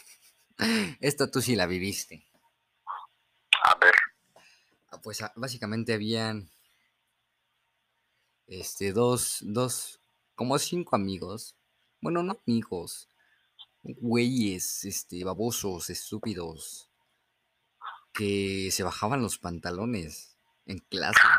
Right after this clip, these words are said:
Speaker 2: Ah, sí, mo.
Speaker 1: Entonces, eh, ya se acordó. Entonces, una, un día se estaban llevando, ¿no?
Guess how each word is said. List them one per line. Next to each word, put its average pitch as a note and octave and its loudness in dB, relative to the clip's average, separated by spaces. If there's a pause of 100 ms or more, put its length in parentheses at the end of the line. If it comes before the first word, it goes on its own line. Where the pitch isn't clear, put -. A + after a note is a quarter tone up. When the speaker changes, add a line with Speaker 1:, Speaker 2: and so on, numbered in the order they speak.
(180)
Speaker 2:
Ah, C3 12
sí, A#2 -6
mo. A2+ -8 (460)
Speaker 1:
Entonces, D3+ -8 (260)
eh, C#3+ -2
ya C#3 -2
se A2 -4
acordó. G#2+ -4 (320)
Entonces, B2+ -6
una, B2+ -6
un C3 -4
día A2 -2
se - -10
estaban A2 0
llevando, G2 -4
¿no? G2+ -12